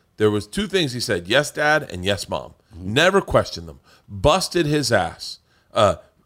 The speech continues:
Speaker 1: lived in a, a life of God in the Mormon church, uh, followed the Lord. When the Lord gave him direction, he went, "I got you. It's not maybe what I wanna
Speaker 2: Oh, you're
Speaker 1: do."
Speaker 2: right. You're right. K-State quarterback Colin Klein.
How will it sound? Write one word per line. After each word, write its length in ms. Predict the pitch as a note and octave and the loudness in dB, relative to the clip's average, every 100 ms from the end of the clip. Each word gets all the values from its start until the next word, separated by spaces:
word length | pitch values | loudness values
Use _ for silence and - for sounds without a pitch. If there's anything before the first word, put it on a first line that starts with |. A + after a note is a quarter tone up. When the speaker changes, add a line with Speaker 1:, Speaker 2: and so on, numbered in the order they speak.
| - | -10
Speaker 1:
lived 500 | A2+ B2 F3+ F#3+ C#3 _ _ _ - | 2 6 6 4 -6 _ _ _ 0
in 380 | D3+ F#3 F#3+ F3+ _ B2+ | 4 4 2 -4 _ -2
a, 260 | A2+ G2+ - | -2 -2 -2
a 180 | G#2+ F#2 | 0 0
life 380 | F2+ G#2+ C3 - | 0 2 2 0
of 180 | A#2 F2 | -4 -2
God 500 | A2+ C3 E3 F#3+ - - | 2 4 2 0 -6 -8
in 120 | A2+ G#2 | -4 -2
the 60 | |
Mormon 420 | F#2+ A#2+ E3 F3 F3 | 0 4 4 2 -2
church, 480 | C#3+ C#3 C3+ - _ _ _ _ - | 0 0 0 -14 _ _ _ _ -2
uh, 280 | A#2 G#2 F#2+ _ _ _ _ | 2 2 0 _ _ _ _
followed 600 | - - D#3+ F#3 F#3 C#3 | -8 0 2 4 2 2
the 100 | C3 | -2
Lord. 380 | B2+ E3+ A3 G#3 | 4 6 6 4
When 140 | D3 | 0
the 80 | B2+ | -2
Lord 400 | A#2+ F3+ C4 G3 | -2 -2 -2 0
gave 280 | E3 F3 D#3 | 2 2 2
him 280 | E3 D#3+ C#3+ - | -4 -4 -8 -10
direction, 640 | A#2+ A#2+ B2+ C3 F3+ F3+ F#3 _ _ | -4 2 2 2 -4 -6 -10 _ _
he 160 | - B2 | -4 0
went, 240 | A#2 A2 _ - | 2 0 _ -2
"I 120 | G#2+ | 0
got 320 | A2+ C#3+ C3 G#2+ | 4 2 2 -4
you. 80 | |
It's 140 | F2+ G2+ | -6 -2
not 220 | A2 A#2 | -2 2
maybe 180 | C3+ C#3 | 4 4
what 140 | D3+ | 4
I 60 | D#3 | 4
wanna 200 | D#3 E3 | 4 2
Speaker 2:
Oh, 40 | C3 | 4
you're 140 | D3+ | 6
Speaker 1:
do." 60 | D#3+ | 8
Speaker 2:
right. 240 | C3+ G2+ | 6 4
You're 120 | A2+ | -2
right. 160 | B2+ G#2 | 0 -2
K-State 440 | - G#2 - G#2 | -4 -6 -6 -10
quarterback 340 | - G#2+ G#2 - | -8 -8 -8 -8
Colin 280 | G2 F#2+ F2+ | -10 -10 -10
Klein. 320 | G#2 F#2 | -12 -12